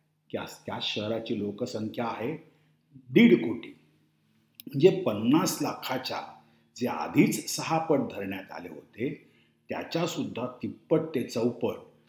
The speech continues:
म्हणजे सुमारे वीस पट वाढली आहे.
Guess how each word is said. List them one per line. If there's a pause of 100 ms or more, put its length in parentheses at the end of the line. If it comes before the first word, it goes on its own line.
(140)
म्हणजे
सुमारे
वीस
पट (300)
वाढली
आहे.